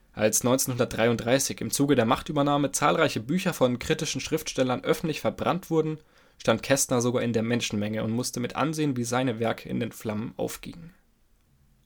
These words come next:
Ein weiteres Opfer dieser Bücherverbrennung kennst du vielleicht. Es ist Bertolt Brecht.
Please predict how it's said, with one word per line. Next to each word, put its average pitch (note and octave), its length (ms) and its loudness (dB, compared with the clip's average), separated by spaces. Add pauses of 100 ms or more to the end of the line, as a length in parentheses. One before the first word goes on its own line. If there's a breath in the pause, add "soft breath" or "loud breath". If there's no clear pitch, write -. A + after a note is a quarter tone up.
Ein A2 280 4
weiteres B2+ 420 4
Opfer - 260 4
dieser F#3 240 6
Bücherverbrennung E3 640 4
kennst A2+ 300 0
du - 40 -6
vielleicht. - 540 -8
Es - 180 2
ist - 140 2
Bertolt A2+ 380 4
Brecht. - 460 -4